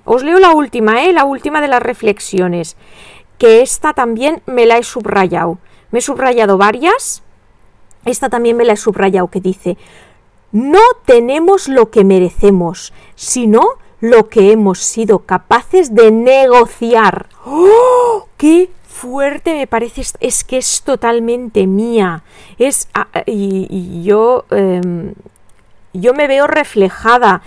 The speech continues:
en, eh, eh, eh, cada vez que te piden un favor y a ti no te viene bien y aún así lo haces y luego, y, y luego le estás robando tiempo a hacer otra cosa que sí que es importante.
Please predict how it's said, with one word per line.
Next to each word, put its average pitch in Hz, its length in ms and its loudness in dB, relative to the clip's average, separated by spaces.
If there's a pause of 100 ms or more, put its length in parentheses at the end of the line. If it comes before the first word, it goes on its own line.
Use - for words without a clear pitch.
(260)
en, 226 300 4
eh, 208 500 2
eh, 214 200 -2
eh, 202 140 -4
cada 269 280 -2
vez 277 160 -8
que 294 120 -8
te 240 120 0
piden 269 320 -8
un 247 160 -8
favor 226 440 2
y 208 120 0
a 190 80 0
ti 262 160 -8
no 269 180 -4
te 277 160 -4
viene 233 360 0
bien 226 380 0 (260)
y 233 120 0
aún 247 340 0
así 214 440 -2
lo 269 180 2
haces 240 600 -4 (760)
y 262 120 -6
luego, 247 260 2 (360)
y, - 140 -10
y 247 120 -8
luego 247 360 0 (420)
le 247 140 0
estás - 440 -6 (260)
robando 247 720 0
tiempo 247 400 -2
a - 20 2
hacer 262 240 -4
otra 262 220 -2
cosa 262 320 -4
que 233 100 -6
sí - 200 -12
que 311 100 -8
es - 120 -6
importante. 208 800 -4